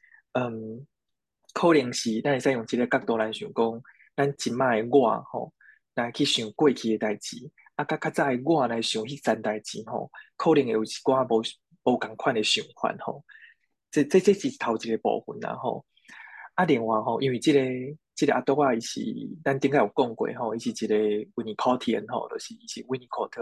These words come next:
都用 Winnicott 理论在做治疗的人。啊，咱来想看觅，因为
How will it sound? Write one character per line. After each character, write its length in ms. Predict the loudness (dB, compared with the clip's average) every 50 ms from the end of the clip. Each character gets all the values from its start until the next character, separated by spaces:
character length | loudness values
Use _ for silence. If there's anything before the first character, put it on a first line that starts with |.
| -10 -10 -12 _ _ -4 0
都 120 | 0 2
用 100 | 2 2
Winnicott 480 | 2 2 2 2 0 0 0 0 2 2 4
理 160 | 4 4 4
论 140 | 2 0 0
在 100 | 0 0 0 -2 -4 -10 _ _
做 160 | 2 2 2 2
治 140 | -2 -6
疗 180 | -6 -4 -4 -2
的 60 | -2
人。 80 | -4 -4 -4 -6 -10 -16 _ _ _ -20 -20 -20 -20 -20 -20 -20 -20 -20 -20 _ _
啊， 100 | -2 0
咱 120 | 0 2 0
来 80 | 0
想 160 | -2 -4 -6 -6
看 180 | -6 -4 -2
觅， 160 | -2 -2 -2
因 60 | -2 -4
为 120 | -8 -10